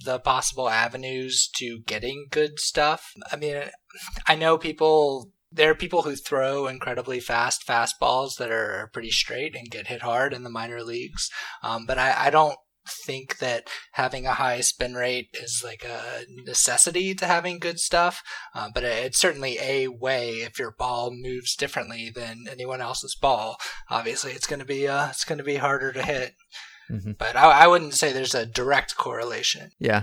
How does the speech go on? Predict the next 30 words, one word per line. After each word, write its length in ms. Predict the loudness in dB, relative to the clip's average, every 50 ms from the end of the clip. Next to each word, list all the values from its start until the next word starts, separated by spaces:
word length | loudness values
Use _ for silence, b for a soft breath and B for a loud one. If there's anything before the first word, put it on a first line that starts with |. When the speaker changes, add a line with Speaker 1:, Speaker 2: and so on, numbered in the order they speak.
| 0 -4 -4
Speaker 2:
I 80 | -2 -2
think 200 | -2 -2 -2 -2
it's, 320 | -4 -2 -2 -6 -6 -8
it's 240 | -10 -10 -12 -4 2
one 160 | 2 4 4
of 120 | 4 2
the 100 | 2 2
ingredients 800 | 0 0 0 0 0 0 2 2 0 0 0 -2 -4 -4 -6 -8 -6
in 200 | -4 -4 -4 -4
stuff. 480 | -6 0 4 4 4 4 2 -8 -16 -6
And 380 | -2 -2 0 0 -2 -4 -8 B B B B B B B
I 80 | 2 4
think 420 | 6 6 4 4 0 -6 -10 -12 -16 _ -10
sometimes 500 | 0 0 2 2 6 6 6 6 6 2
you 80 | 0 -2
can 140 | 0 -2
have 100 | -2 -2
a 60 | -2 2
high 160 | 2 4 2
spin 320 | 2 2 2 0 2 4
rate 260 | 4 4 4 4 2 0
and 300 | -4 -4 -2 -2 -4 -6 -10 _ _ -10
not 320 | -2 0 2 2 2 0 _ _ -8
even 360 | -6 -4 -2 -2 -4 -4 -4
have 280 | -2 -2 -2 -2 -2 _
good 180 | -6 -6 -6
stuff, 340 | -6 -6 -4 -4 -4 -6 -8 -4
probably, 540 | 0 0 0 0 -2 -2 -2 -2 -2 -2 -6
if, 400 | -8 -8 -10 -12 -18 -14 -6 -2
uh, 200 | -2 -2 -2